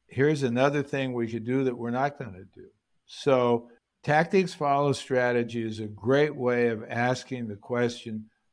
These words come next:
"What are you trying to accomplish?" And you'd be amazed how many times you ask a business person that question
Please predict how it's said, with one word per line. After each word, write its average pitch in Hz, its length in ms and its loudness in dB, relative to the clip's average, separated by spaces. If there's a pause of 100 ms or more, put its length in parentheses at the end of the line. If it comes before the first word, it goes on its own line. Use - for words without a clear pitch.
"What 135 180 0
are 180 60 2
you 185 100 2
trying 143 360 -2
to 117 120 -2
accomplish?" 107 800 -10 (300)
And 123 220 -6
you'd 180 180 -2
be 220 120 2
amazed 156 680 0
how 156 220 -4
many 151 260 -4
times 139 420 -2
you 120 120 2
ask 123 320 0
a 107 80 -8
business 120 580 -2
person 123 480 -6
that 113 280 -6
question 107 680 -4